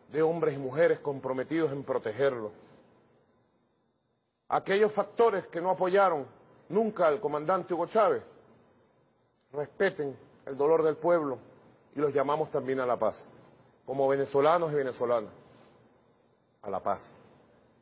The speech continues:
Es momento de pensar en nuestras familias, en nuestro país.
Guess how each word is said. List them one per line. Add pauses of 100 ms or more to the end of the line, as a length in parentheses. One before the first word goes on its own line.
(1600)
Es
momento (1120)
de
pensar (1400)
en
nuestras
familias, (1120)
en
nuestro
país.